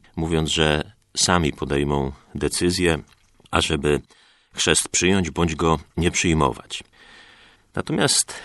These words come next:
dzisiaj chciałbym mówić już o obrzędach chrztu dzieci i wyjaśniać ich znaczenie. Oczywiście na przestrzeni wieków, kiedy zaprzestano chrzcić dorosłych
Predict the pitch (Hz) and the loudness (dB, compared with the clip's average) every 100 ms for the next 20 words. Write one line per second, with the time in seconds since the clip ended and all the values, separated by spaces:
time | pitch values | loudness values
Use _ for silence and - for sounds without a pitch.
0 | - - 156 135 - 117 110 98 - - | -4 -2 0 0 -2 0 0 0 -4 -20
1 | - 98 120 113 - - - 95 101 - | -10 -4 -2 -2 -2 -6 -4 -2 0 -2
2 | - 90 90 87 - _ - 90 107 123 | -2 0 2 0 -8 _ -4 0 2 2
3 | 73 62 - - _ _ - - - 101 | 2 -4 -8 -20 _ _ -10 -8 -6 0
4 | 90 82 - 80 87 80 - 87 117 - | 0 0 -6 -4 -2 0 -2 -4 -6 -8
5 | - _ 113 117 120 - _ - 87 95 | -20 _ 0 0 0 -4 _ -14 -2 0
6 | 120 - 117 113 - 95 92 - - - | 0 -2 -4 -4 -2 -2 -2 -6 -6 -2
7 | 90 85 - 64 57 - _ _ - - | 0 0 -2 -2 -6 -14 _ _ -20 -20
8 | _ - 127 175 - 123 95 - - - | _ -6 -2 -2 0 0 -2 -6 -18 -4
9 | 95 - 95 - 131 123 107 - - - | -4 -2 -4 0 0 2 2 -2 -18 -20
10 | - 82 87 - 85 - 90 80 80 80 | -12 0 0 2 -2 -2 -4 2 2 2
11 | - - 80 - - - 95 107 85 - | -2 -8 -4 -2 -2 0 2 2 0 -2
12 | - 95 - - - - - 82 78 69 | -2 -2 0 -2 -4 -8 -6 0 2 2
13 | - 67 71 - | 2 0 -2 -4